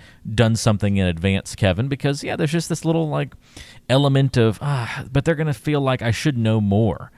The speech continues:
when I go in. Like, what if I go in, I don't really know the difference between a Roth I R A and an I R A? They're gonna, they're gonna laugh at me, right?"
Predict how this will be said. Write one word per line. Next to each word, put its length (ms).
when 160
I 120
go 260
in. 160
Like, 160
what 100
if 80
I 80
go 180
in, 120
I 80
don't 220
really 200
know 160
the 80
difference 300
between 240
a 60
Roth 300
I 140
R 160
A 120
and 100
an 120
I 200
R 180
A? 100
They're 120
gonna, 240
they're 100
gonna 140
laugh 280
at 200
me, 120
right?" 280